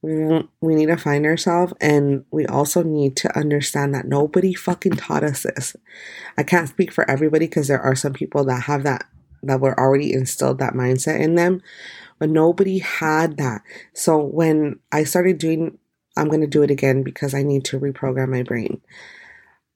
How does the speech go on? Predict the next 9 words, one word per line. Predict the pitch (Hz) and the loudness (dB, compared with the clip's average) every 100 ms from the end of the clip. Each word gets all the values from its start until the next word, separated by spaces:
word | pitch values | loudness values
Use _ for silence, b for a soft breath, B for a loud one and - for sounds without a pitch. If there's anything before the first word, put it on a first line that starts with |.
| _ _ _ _ _ _ - | _ _ _ _ _ _ -2
When | 170 165 151 - | 2 2 2 2
I | 147 147 | 4 4
was | 165 170 - | 4 2 0
doing | - 151 156 151 | 0 2 4 2
that | 139 123 - _ _ | 2 0 -4 _ _
podcast, | - 123 143 139 139 143 - - - - 151 147 - | -10 -4 0 2 4 2 0 -20 -20 -8 -4 -2 0
with | 151 143 | 0 0
that | 139 | 0
manif-, | 139 139 135 | 2 4 2